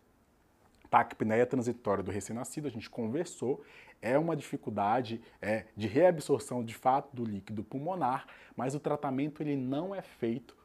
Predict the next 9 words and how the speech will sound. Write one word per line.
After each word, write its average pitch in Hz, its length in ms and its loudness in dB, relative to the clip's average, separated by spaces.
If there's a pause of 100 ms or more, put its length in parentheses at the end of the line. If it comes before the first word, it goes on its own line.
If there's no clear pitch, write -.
(120)
com 107 180 -4
diurético. 131 640 0 (280)
A 107 80 -2
evolução 139 720 0
dessa 170 200 -2
criança 135 480 -2
é 139 60 -8
super - 580 -6
favorável, 127 800 2